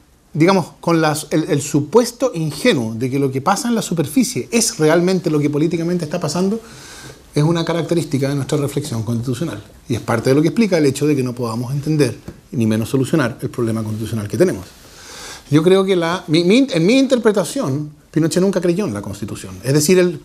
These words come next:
la, el, el, el gobierno militar, déjenme, voy a explicar un minuto por qué lo llamo así, tenía dos almas, como tiranía o como dictadura. Entendido como tiranía,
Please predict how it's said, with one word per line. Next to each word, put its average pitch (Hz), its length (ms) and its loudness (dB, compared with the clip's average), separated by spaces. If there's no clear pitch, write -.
la, 160 340 0
el, 151 180 0
el, 135 300 -2
el 131 160 0
gobierno 185 400 4
militar, 156 540 2
déjenme, 135 400 -6
voy 135 100 2
a 131 60 2
explicar 131 260 -2
un 139 80 2
minuto 147 220 2
por 131 100 -2
qué 135 60 -2
lo 143 60 0
llamo 151 140 2
así, 190 240 0
tenía 202 320 6
dos 254 220 6
almas, 123 460 2
como 165 220 4
tiranía 190 640 4
o 247 100 4
como 240 180 4
dictadura. 156 480 2
Entendido 196 440 6
como 330 200 2
tiranía, 220 580 2